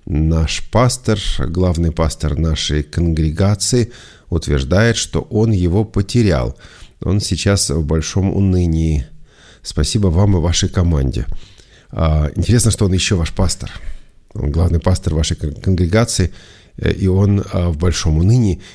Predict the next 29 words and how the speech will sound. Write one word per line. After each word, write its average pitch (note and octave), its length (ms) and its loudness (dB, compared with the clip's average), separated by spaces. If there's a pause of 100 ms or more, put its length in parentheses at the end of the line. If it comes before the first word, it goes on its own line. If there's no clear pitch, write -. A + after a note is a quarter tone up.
и - 40 -6
он F2 80 0
утверждает, F2 400 0
что F2+ 180 -4
потерял E2 460 -2
спасение. - 640 -2 (400)
Да, F#2 120 0
смотрите, C3 320 2
какая G#2+ 220 0
штука. - 340 -2
В - 60 -8
спасении, C#3+ 400 2
как - 160 -4
вы F#2 60 2
помните, A#2+ 400 0
есть G2+ 320 2
несколько F#2+ 500 0
компонентов. D#2 800 -2 (460)
Есть F#2 540 0
дело G2 280 2
Божие, D2 520 0 (140)
и E2 140 -2
Святой B2 360 0
Дух A#2 340 -2
запечатлевает G#2 1120 0
нас G#2 380 -2 (140)
на F2 200 0
день D#2 280 0
искупления. C2 680 -2